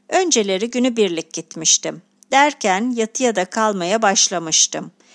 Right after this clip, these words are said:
Köyde o kadar mutlu oluyor, öyle çok eğleniyordum ki annemle babam gitmeme itiraz edemiyorlardı. Kader Ana, Zelha ve ben yatılı okul öğrencileri gibi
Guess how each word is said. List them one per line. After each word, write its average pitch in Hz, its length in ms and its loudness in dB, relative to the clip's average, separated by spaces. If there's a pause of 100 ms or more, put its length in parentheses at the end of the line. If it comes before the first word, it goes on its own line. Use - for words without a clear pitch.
(320)
Köyde 277 340 4
o - 120 0
kadar 285 340 4
mutlu 196 360 -4
oluyor, 175 500 -2 (100)
öyle 208 300 0
çok 208 280 -2
eğleniyordum 175 880 -2
ki 165 380 -6 (180)
annemle 196 640 0
babam 208 480 0
gitmeme 185 480 -6
itiraz 202 500 -2
edemiyorlardı. 170 1080 -2 (640)
Kader 392 320 0
Ana, 208 440 0
Zelha 233 560 0
ve 180 200 0
ben 170 280 0
yatılı 226 420 -2
okul 233 240 0
öğrencileri 196 840 2
gibi 175 420 -6